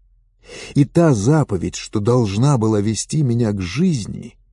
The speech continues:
обернулась для меня смертью, ибо грех нашел в заповеди для себя возможность обольстить меня, а потом через нее же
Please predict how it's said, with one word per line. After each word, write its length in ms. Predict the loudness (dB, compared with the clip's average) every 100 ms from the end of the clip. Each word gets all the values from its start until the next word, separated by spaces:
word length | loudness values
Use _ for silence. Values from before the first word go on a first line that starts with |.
| _ _ _
обернулась 800 | -2 0 -2 0 0 2 2 0
для 160 | 0 0
меня 320 | 2 0 -2
смертью, 800 | -4 -2 -2 -2 -8 -14 -12 -14 _ _ _ _ -18 -18 2
ибо 300 | 4 6 4
грех 500 | 6 6 6 4 2
нашел 580 | 0 2 0 0 0 0
в 80 | -2
заповеди 640 | 0 0 0 -2 0 -2
для 220 | -2 -2
себя 320 | -2 -2 0
возможность 920 | 2 0 0 0 0 2 0 -2 -4
обольстить 920 | -6 -2 0 -2 -6 -12 -12 -10 -10 -10
меня, 480 | -10 -10 -12 -14 -18 _ _ _ _ _
а 140 | -6 -2
потом 480 | -2 0 0 0 -2
через 380 | -6 -6 -8
нее 360 | -10 -8 -2 -2
же 240 | -2 -10